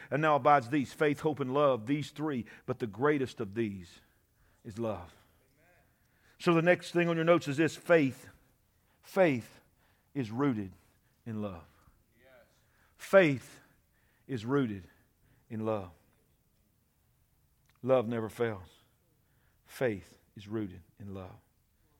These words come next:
Paul says love never speaks against someone else. Love abideth. The next thing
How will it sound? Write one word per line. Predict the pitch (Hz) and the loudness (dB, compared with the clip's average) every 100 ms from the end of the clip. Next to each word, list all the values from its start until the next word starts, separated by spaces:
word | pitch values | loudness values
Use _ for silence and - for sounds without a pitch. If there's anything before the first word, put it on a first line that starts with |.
| _ _ _ _ _ _ _ _ _ _ _ _ _ | _ _ _ _ _ _ _ _ _ _ _ _ _
Paul | 156 139 | 2 2
says | - 123 | 2 0
love | 139 143 127 | 2 2 2
never | 139 123 | -4 -4
speaks | - 151 147 - - _ _ _ _ _ _ _ - | -4 -4 -4 -10 -20 _ _ _ _ _ _ _ -14
against | 120 139 143 - | -6 -4 -4 -8
someone | 139 120 110 | -8 -6 -6
else. | 110 92 90 _ _ _ _ _ _ _ _ _ _ _ _ _ _ _ - | -8 -12 -18 _ _ _ _ _ _ _ _ _ _ _ _ _ _ _ -4
Love | 123 117 95 87 _ 110 | -2 -2 -4 -14 _ -12
abideth. | 104 104 92 87 - _ _ _ _ _ _ _ _ _ _ _ | -6 -6 -6 -14 -20 _ _ _ _ _ _ _ _ _ _ _
The | 131 | -2
next | 151 147 | 0 0
thing | - 156 151 | 0 -2 -2